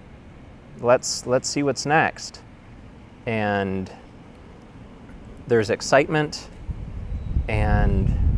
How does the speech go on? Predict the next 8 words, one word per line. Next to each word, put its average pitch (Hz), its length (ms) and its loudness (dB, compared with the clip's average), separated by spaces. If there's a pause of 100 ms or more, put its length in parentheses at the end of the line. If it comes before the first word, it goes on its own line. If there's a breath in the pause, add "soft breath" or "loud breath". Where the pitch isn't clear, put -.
(1900)
uh, 95 520 0 (4000 loud breath)
and 120 140 4
I 110 80 6
don't 143 200 4
feel 165 220 6
pain 180 320 2
any 139 180 4
less. 120 540 2